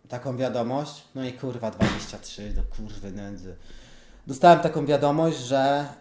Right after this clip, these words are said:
yy... czekajcie. Że, że, że faktycznie go pocięli.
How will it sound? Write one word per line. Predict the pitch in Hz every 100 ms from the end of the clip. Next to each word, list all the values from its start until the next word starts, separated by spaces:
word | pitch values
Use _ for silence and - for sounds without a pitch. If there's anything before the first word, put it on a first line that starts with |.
| - _ - - _ -
yy... | 117 120 120 120 120 120 120 120 - _ _ _ _ _ _ _ _ - - - _ - - - - _ _ _ _ _ _ _ - - - _ _ _ _ _ _ _ _ _ _
czekajcie. | _ - 110 - 104 - _ _ _ - _ _ _ _ _ _ _ _ _ _ _ _ _ _ 120
Że, | 131 151
że, | 156 156
że | 151 156 160 156 151 - -
faktycznie | 160 - 165 - 165
go | 156
pocięli. | 165 160 160 135 170 190 -